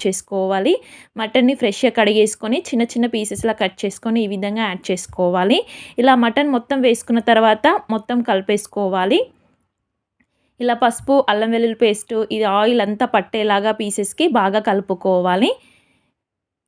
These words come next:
ఈ విధంగా మొత్తం కలిపేసుకొని దీనిపై మూత పెట్టేసుకొని దీన్ని ఒక ఐదు నిమిషాల పాటు స్టవ్ మీడియం ఫ్లేమ్లో పెట్టేసుకొని ఉడికించుకోవాలి. ఐదు నిమిషాల తర్వాత మనకి మూత తీస్తే ఈ విధంగా దీంట్లో నుంచి ఎక్స్ట్రా వాటర్, ఆయిల్ ఇలా పైకి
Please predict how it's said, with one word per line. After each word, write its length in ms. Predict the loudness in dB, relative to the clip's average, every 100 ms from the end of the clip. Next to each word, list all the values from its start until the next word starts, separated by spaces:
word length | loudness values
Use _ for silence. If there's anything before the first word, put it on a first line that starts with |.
| -8
ఈ 20 | -4
విధంగా 340 | 0 2 2 0 0
మొత్తం 260 | 2 2 4
కలిపేసుకొని 600 | 2 4 0 2 0 0 2
దీనిపై 320 | 2 2 2 0 0
మూత 180 | 2 2
పెట్టేసుకొని 600 | 2 4 4 2 -4 -4 -2
దీన్ని 280 | 0 0 0 -2
ఒక 100 | 0 2 2
ఐదు 140 | 2
నిమిషాల 340 | 2 2 2 2 2
పాటు 280 | 2 4 2 0 -12 -20 _ -6
స్టవ్ 240 | 2 2 4
మీడియం 260 | 2 2 2
ఫ్లేమ్లో 280 | 0 0 0 -2
పెట్టేసుకొని 640 | 0 0 0 -4 -2 -2 -6 _ -10
ఉడికించుకోవాలి. 880 | -6 -4 -4 -4 -2 0 0 0 0 -2 -6
ఐదు 120 | -2 0
నిమిషాల 280 | 0 0 0 2
తర్వాత 280 | 0 0 0 0
మనకి 220 | 0 -2 0
మూత 140 | 0 0 -2
తీస్తే 260 | 0 0 2
ఈ 40 | 2
విధంగా 320 | 0 2 2 2
దీంట్లో 280 | 0 0 0 0
నుంచి 200 | 0 0 -2
ఎక్స్ట్రా 280 | -2 0 2
వాటర్, 320 | 2 0 0 2
ఆయిల్ 260 | 2 0 -2 -8 -20 -6 2
ఇలా 120 | 2 4
పైకి 260 | 2 0